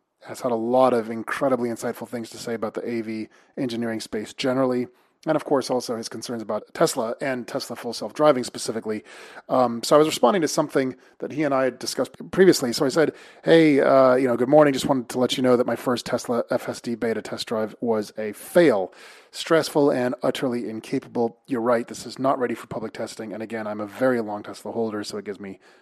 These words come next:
no pleasure to say this." I went on to say, "To be clear, I still think that Elon and Tesla are humanity's best bet, and I won't be parting with our Tesla stock or Model Y anytime soon. But I do think, based on a very rainy and poor visibility first test drive,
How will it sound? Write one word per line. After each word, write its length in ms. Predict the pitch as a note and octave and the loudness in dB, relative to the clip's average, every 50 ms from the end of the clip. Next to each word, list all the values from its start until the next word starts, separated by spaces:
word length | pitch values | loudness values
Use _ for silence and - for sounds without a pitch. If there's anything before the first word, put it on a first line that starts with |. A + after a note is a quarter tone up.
| _ _ - | _ _ -12
no 120 | A2+ G#2+ | -12 -12
pleasure 300 | G#2 - G#2+ G2+ G2 F#2+ | -10 -10 -10 -10 -10 -12
to 100 | - - | -14 -14
say 220 | - - A#2+ A2+ G#2 | -14 -10 -10 -8 -8
this." 240 | F#2 F#2 - - | -8 -10 -10 -8
I 60 | G#2 A2+ | -6 -4
went 160 | B2 C3 C3+ | 0 2 2
on 100 | C#3 C3 | 2 2
to 60 | B2 | 2
say, 240 | - D3+ C3 B2 A2+ - - - - - | 0 0 -2 -2 -2 -4 -12 -20 -20 -14
"To 80 | - - | -8 -4
be 100 | D3 C#3+ | -2 -2
clear, 340 | - - A3+ B3+ A3+ F3+ D3+ | -2 2 4 8 8 8 8
I 100 | B2+ C3+ | 8 6
still 280 | - - - G3+ F#3 | 4 4 8 8 8
think 260 | - - - E3+ E3 - | 8 6 4 2 2 2
that 100 | - - | -2 0
Elon 320 | D3 D3 D3 C#3 C3+ C3 | 0 2 4 4 4 2
and 100 | A#2+ A2+ | 0 -2
Tesla 340 | - C3+ B2 - - C#3 A#2+ | -2 -2 -2 -2 0 0 0
are 40 | A2+ | 0
humanity's 480 | - C3+ B2 A#2+ A#2+ A2+ A2+ A2+ - | -2 -2 -2 -2 -2 -2 -4 -6 -6
best 300 | - A2 G2+ - - - | -6 -8 -8 -8 -4 0
bet, 180 | E3 D3+ D3+ C3 | 4 4 4 4
and 80 | A#2+ | 2
I 60 | A2+ A2+ | -2 -4
won't 220 | A#2 A#2+ A#2 - | -4 -4 -6 -6
be 80 | - A2 | -10 -8
parting 320 | - - - B2+ A#2+ A#2+ | -4 0 0 0 0 0
with 80 | A#2 G#2+ | -2 -2
our 160 | G#2+ G#2 G2+ _ _ _ - | -4 -4 -6 _ _ _ -12
Tesla 380 | - B2 - - - G#2 G2+ _ _ - | -12 -12 -10 -8 -10 -10 -10 _ _ -12
stock 360 | - - - A2+ A2 A2 - | -6 0 2 2 2 2 2
or 160 | C3 C3+ C#3 | 2 2 2
Model 240 | B2+ A#2+ A2+ A2 G#2+ | 2 2 0 -2 0
Y 260 | G#2+ A2 G#2+ G#2 G#2+ - - - - - - _ _ - - | 0 0 0 0 -2 -8 -14 -20 -20 -20 -20 _ _ -14 -8
anytime 380 | - C#3 C#3 - - B2+ A#2+ A2 | -6 -6 -4 -4 -4 -4 -4 -2
soon. 400 | - - G#3 F3+ D3 - - D#3+ | 0 4 4 4 4 4 2 4
But 160 | - E3+ - | 6 6 8
I 120 | - D3+ D#3 | 8 6 4
do 260 | D3 - F3+ G#3+ A3+ | 4 2 2 2 2
think, 480 | - - - B3+ F#3+ D#3 D#3+ D#3 - - | 2 2 2 4 4 4 2 0 -2 0
based 260 | D3+ D3 D3+ - - | 0 0 0 2 0
on 120 | C#3 B2+ | -2 -2
a 40 | A#2+ | -2
very 300 | A2+ B2 C#3 C#3+ E3 F#3 | -2 0 2 4 6 4
rainy 420 | E3+ C3+ C3+ C3 C3 C3+ C#3 C3+ | 4 4 2 0 0 0 -2 -2
and 260 | A#2+ G#2 G#2 G2+ - - | -4 -6 -10 -14 -12 -8
poor 320 | - - B2+ A#2+ A#2+ - - - | -4 -2 -2 -2 -2 -4 -6 -8
visibility 500 | A#2 A#2 G#2+ G#2+ G2+ A2+ A2+ A2+ G#2+ G#2+ | -10 -10 -10 -6 -4 -2 -2 -2 -2 -4
first 300 | G#2 - G#2 F#2 - - | -8 -8 -10 -10 -2 2
test 200 | G3+ G#3 E3 - | 4 4 4 6
drive, 280 | - E3+ D3+ D3 - | 8 8 8 8 6